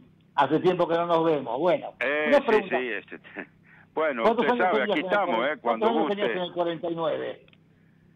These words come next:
Speaker 2: ¿Perdón?
Speaker 1: ¿Cuántos años tenías en el cuarenta y nueve?
Speaker 2: Dos años y, y meses. <laughs>
Speaker 1: Bueno, ahora imaginemos, ¿no?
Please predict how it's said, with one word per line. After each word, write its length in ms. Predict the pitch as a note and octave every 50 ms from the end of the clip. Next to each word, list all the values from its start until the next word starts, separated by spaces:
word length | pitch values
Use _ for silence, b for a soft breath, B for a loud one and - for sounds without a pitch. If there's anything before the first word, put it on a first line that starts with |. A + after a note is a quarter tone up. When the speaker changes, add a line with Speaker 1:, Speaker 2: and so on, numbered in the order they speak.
| - - _ _
Speaker 2:
¿Perdón? 400 | - A#2 A#2+ C3+ E4+ F#4+ - - _ _ _ _ _ _ _ _ _ _ _ _ _ _
Speaker 1:
¿Cuántos 400 | - E3+ G3 G#3 G3+ A3 G3+ -
años 280 | G3+ G#3 G#3 G#3+ F#3+ G3+
tenías 360 | F#3+ F3 F3+ G3 G3+ F#3 -
en 100 | F3 E3
el 120 | D#3+ D3+
cuarenta 340 | B2 D3+ D3+ D3+ D3 C3+ D#3
y 60 | D#3
nueve? 460 | G3 A#3+ A3 E3 C3+ - A2 - - _
Speaker 2:
Dos 240 | - D#3+ E3+ - -
años 320 | F3 E3+ E3+ E3+ E3 D#3 C3+ -
y, 540 | D3 C#3 C#3+ C#3 C3+ C3+ C3 C3 B2+ B2 A#2+ - _ _
y 100 | - B2
meses. 440 | B2 C#3 C#3+ C3 A2 - - A2 F#2 - - - - -
<laughs> 100 | B2+ - _ _ _ _ _ _ _ -
Speaker 1:
Bueno, 280 | D#3 E3+ C#3+ - C3 C3
ahora 240 | D3+ F#3+ G#3+ G#3 G3+
imaginemos, 840 | A3+ A3 A3 - - B3+ B3 C4 C4 C#4 C4 A#3+ A#3 G3+ F3+ E3+ F#3+
¿no? 340 | G#3+ A#3+ B3 A#3+ - -